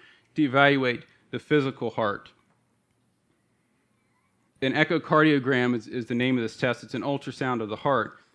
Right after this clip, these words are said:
And, and with this test, you can, you can measure a lot of different things within the heart. You can measure the chambers, how, how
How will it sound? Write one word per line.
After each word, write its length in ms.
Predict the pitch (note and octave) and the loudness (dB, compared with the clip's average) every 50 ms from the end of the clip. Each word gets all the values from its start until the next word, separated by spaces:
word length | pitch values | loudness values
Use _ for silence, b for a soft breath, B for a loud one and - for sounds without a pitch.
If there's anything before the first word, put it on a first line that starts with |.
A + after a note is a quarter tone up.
| b b | b b
And, 140 | C3 C3 C3 | -6 -6 -4
and 120 | C3+ C#3+ C#3 | -4 -4 -2
with 180 | D#3 F3 - | -2 -2 0
this 180 | F3+ D#3+ - - | -2 -2 -4 -2
test, 340 | - F3+ E3 D#3+ D#3 - - | 2 2 2 2 2 -2 -8
you 80 | D#3+ | -4
can, 220 | - D3+ C3+ B2+ - | -2 0 0 -2 -2
you 120 | C#3+ D3+ | -6 -8
can 200 | C3+ D3+ C3+ C3 | -4 -2 0 0
measure 420 | C3 D3 D#3+ D#3+ C3 - D3 C#3+ C3 | 2 2 0 0 0 0 -2 -2 -2
a 80 | B2+ | 0
lot 200 | C#3 C#3+ D#3+ D#3+ | 2 4 4 4
of 120 | D#3+ C#3+ B2+ | 4 2 -2
different 300 | D#3+ - D3+ C#3+ A2 - | -4 -4 -4 -6 -4 0
things 260 | - D#3 C#3+ C3+ A#2 | 0 2 2 0 -2
within 280 | B2+ A#2+ - D3+ C3+ B2 | -6 -10 -8 -6 -6 -4
the 60 | A#2 | -4
heart. 240 | - C#3+ C3 A2 G#2+ | -2 0 0 0 -2
You 60 | - | -4
can 160 | - C3 B2 | -6 -6 -4
measure 280 | B2+ C#3 C#3 B2+ C3+ A#2+ | -2 -2 -4 -4 -6 -8
the 120 | A2+ A#2 | -10 -10
chambers, 640 | - - D3+ C#3 C#3+ C#3+ C#3 C3 A#2+ A2+ A2 - B B B B B B | -6 -2 0 2 2 2 0 -2 -4 -8 -10 -14 B B B B B B
how, 340 | B C#3+ C#3+ C3+ C3 A2 E2 | B 0 2 2 0 -2 -4
how 380 | A2 C#3 C#3 C#3 C3+ C3 - | -6 -4 -4 -2 -2 -4 -6